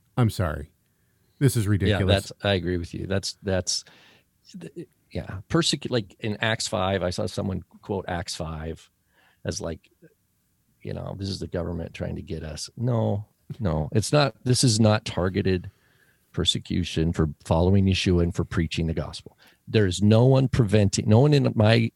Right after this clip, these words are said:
Speaker 2: in the United States that, to my knowledge, in our country,
Speaker 1: Right.
Speaker 2: is preventing anybody from preaching the gospel right now.
Speaker 1: And not only that, but you know what? If that's the case, then my friend who works at Burger King who can't work right now is also being persecuted 'cause he's not
Speaker 2: Exactly.
Speaker 1: gonna be
Speaker 2: That's
Speaker 1: able to
Speaker 2: what I
Speaker 1: pay
Speaker 2: mean,
Speaker 1: his
Speaker 2: yeah.
Speaker 1: rent.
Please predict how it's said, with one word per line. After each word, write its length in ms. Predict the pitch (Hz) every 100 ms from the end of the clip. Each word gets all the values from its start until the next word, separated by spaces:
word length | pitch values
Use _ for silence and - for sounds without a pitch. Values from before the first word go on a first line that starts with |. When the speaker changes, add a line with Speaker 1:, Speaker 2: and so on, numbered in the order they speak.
| -
Speaker 2:
in 300 | 107 98 95
the 100 | 90
United 440 | 92 95 107 117
States 560 | - 120 87 78 - - _
that, 140 | - -
to 100 | -
my 180 | 101 110
knowledge, 540 | 87 73 - 107 - _ _ -
in 200 | 85 87
our 160 | - 104
country, 520 | - 82 - - 98 -
Speaker 1:
Right. 340 | 101 87 92 - _ _
Speaker 2:
is 340 | 139 123 104 - _ _ _ -
preventing 640 | 123 87 123 127 - 110 - -
anybody 640 | 147 127 90 82 95 104 -
from 200 | - 92
preaching 440 | - 107 - 92
the 60 | 85
gospel 400 | 85 78 - -
right 220 | - -
now. 180 | - _ -
Speaker 1:
And 100 | 147
not 140 | 135 165
only 160 | 147
that, 240 | 120 127 107
but 80 | 113
you 80 |
know 120 | 110 107
what? 240 | 101 120
If 140 | - -
that's 240 | 123 135
the 100 | -
case, 380 | 113 104 120 - _ 117 90
then 240 | 120 110 110
my 300 | 113 110 113
friend 400 | - 110 120 123
who 100 | 117
works 320 | 98 107 -
at 100 | 85
Burger 280 | 82 101 117
King 240 | - 139
who 120 | 120
can't 240 | 107 113 101
work 240 | 92 101
right 140 | 123 120
now 160 | 123
is 100 | 104
also 200 | 98 87
being 240 | 92 95 90
persecuted 560 | 101 92 92 87 78
'cause 140 | - 98
he's 120 | 113
not 60 |
Speaker 2:
Exactly. 160 | - 107
Speaker 1:
gonna 80 | 107
be 20 |
Speaker 2:
That's 180 | 143 -
Speaker 1:
able 80 | 143
to 40 |
Speaker 2:
what 20 |
I 40 | 190
Speaker 1:
pay 20 |
Speaker 2:
mean, 80 | 131
Speaker 1:
his 120 | 147
Speaker 2:
yeah. 40 | 101
Speaker 1:
rent. 280 | 90 78